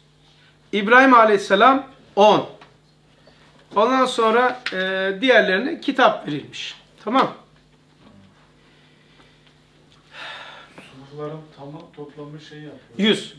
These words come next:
Speaker 2: Yüz yapıyor.
Speaker 1: Yüz. Esasen peygamberlerin anaları farklı, babaları bir kardeştir.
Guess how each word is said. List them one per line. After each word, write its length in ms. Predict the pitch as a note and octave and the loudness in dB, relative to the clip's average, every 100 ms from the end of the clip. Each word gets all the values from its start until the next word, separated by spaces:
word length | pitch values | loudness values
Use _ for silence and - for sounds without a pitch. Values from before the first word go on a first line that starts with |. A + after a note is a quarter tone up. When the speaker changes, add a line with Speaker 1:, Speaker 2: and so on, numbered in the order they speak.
| C#3 | -20
Speaker 2:
Yüz 180 | C#3 B2+ | -20 -20
yapıyor. 180 | G#2+ - _ _ _ | -20 -20 _ _ _
Speaker 1:
Yüz. 360 | F3 F3+ - - _ _ _ _ _ _ _ _ _ _ _ _ _ _ _ _ - - - _ - | -8 -8 -8 -18 _ _ _ _ _ _ _ _ _ _ _ _ _ _ _ _ -20 -20 -20 _ 0
Esasen 560 | A#3+ D#4 D4+ C#4+ A#3 | 2 4 4 4 0
peygamberlerin 920 | G#3 A#3 A#3+ A#3+ B3+ A#3+ B3 C4 B3+ - | 4 4 6 4 6 4 4 2 0 0
anaları 640 | A3+ B3+ A3+ G#3+ C4 C4+ - _ _ _ | 2 4 4 2 2 -2 -8 _ _ _
farklı, 680 | - A#3 A#3+ - B3 D4 C#4+ F#3 | 0 2 2 0 0 2 0 -4
babaları 680 | E3 G#3+ A3 A3 A#3+ A#3+ G3+ | 2 4 4 2 2 0 -2
bir 180 | A3+ | -6
kardeştir. 840 | G#3 G3+ F#3 F3+ - - - - | 0 2 2 0 -2 -6 -16 -20